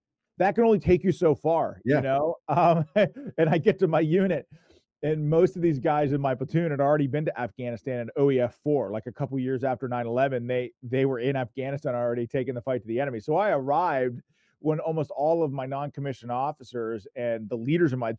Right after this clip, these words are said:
Speaker 1: platoon had already been to combat. So, uh, to get to the unit, and we knew we were going to Afghanistan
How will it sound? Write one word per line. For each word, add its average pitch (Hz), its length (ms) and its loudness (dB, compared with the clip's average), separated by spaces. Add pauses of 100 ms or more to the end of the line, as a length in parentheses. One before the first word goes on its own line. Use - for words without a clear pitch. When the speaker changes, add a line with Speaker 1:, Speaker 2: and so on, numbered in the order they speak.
Speaker 1:
platoon 120 280 -10
had 123 100 -2
already 147 380 6
been 123 180 0
to 107 80 -6
combat. 92 560 -8
So, 131 400 -2 (520)
uh, 131 160 -2
to 123 140 -16
get 220 160 4
to 196 60 2
the 175 100 2
unit, 180 500 4
and 156 280 -4
we 170 140 -2
knew 180 120 2
we 180 120 0
were 170 80 0
going 160 260 -4
to 147 140 -2
Afghanistan 147 840 -8